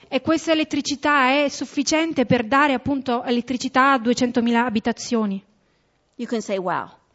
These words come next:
Speaker 1: Potete dire, "Wow."
Speaker 2: Wow! Wow! Okay. How hot is a bolt of electricity?
Speaker 1: Ehm,
Speaker 2: How hot?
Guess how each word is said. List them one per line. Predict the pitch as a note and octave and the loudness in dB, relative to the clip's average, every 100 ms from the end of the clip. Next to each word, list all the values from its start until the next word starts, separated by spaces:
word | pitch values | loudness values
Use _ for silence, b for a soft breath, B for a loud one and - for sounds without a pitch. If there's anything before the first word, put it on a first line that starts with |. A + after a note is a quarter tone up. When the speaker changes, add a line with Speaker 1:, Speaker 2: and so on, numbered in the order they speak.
| _ | _
Speaker 1:
Potete | B3 A3+ A#3 | -6 -2 0
dire, | G#3 | 0
"Wow." | F#3+ F#3 F3+ - _ _ - - _ - - | 0 -2 -4 -10 _ _ -20 -20 _ -20 2
Speaker 2:
Wow! | B3+ C#4+ D4 D4 C4+ B3 A3 G3 G3 - - | 10 12 12 12 12 12 12 6 0 -6 -12
Wow! | F4 F4+ E4+ E4+ D#4 C#4+ C4 A#3+ G#3+ A#3+ C4+ _ _ _ _ _ | -10 -4 0 0 -2 -6 -8 -10 -14 -18 -20 _ _ _ _ _
Okay. | D4+ D4 F#4+ D#4 A3 G#3 _ _ _ - | -10 -8 -8 -8 -10 -14 _ _ _ -8
How | F4+ E4+ - F#4+ | -4 -4 -4 -4
hot | F#4 C4+ F3+ _ _ - | -4 -4 -8 _ _ -18
is | C4+ | -16
a | C#4+ | -16
bolt | A3 C4+ B3+ C4 | -16 -16 -16 -20
of | A3+ | -20
electricity? | A#3 A#3 A3+ _ A3+ _ G#3+ F#3 C3+ _ _ _ _ _ _ | -20 -20 -20 _ -20 _ _ _ _ _ _ _ _ _ _
Speaker 1:
Ehm, | A#3 A3+ A#3 B3+ _ _ _ _ _ _ | -20 -20 _ _ _ _ _ _ _ _
Speaker 2:
How | B3 | -16
hot? | A#3 A#3+ F#3 | -12 -12 -12